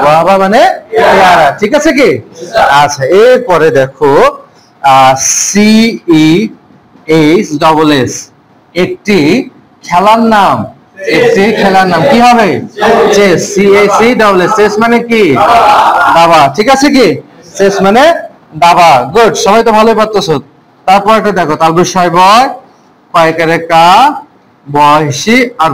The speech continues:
পয়টা সাজা লিখলে কি হবে? না, না, ভালো দিল আছে।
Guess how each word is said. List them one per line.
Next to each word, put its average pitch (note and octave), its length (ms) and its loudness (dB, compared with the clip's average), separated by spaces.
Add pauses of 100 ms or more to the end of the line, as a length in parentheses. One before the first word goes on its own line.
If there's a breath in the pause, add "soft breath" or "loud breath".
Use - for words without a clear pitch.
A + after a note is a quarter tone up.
পয়টা D3 260 -2
সাজা F#3+ 280 -2
লিখলে G#3 320 2
কি A3+ 80 2
হবে? F#3 280 2 (1200)
না, G3 120 2 (120)
না, D#3+ 140 -2 (280)
ভালো E3 260 0
দিল E3 140 0
আছে। C3 200 -2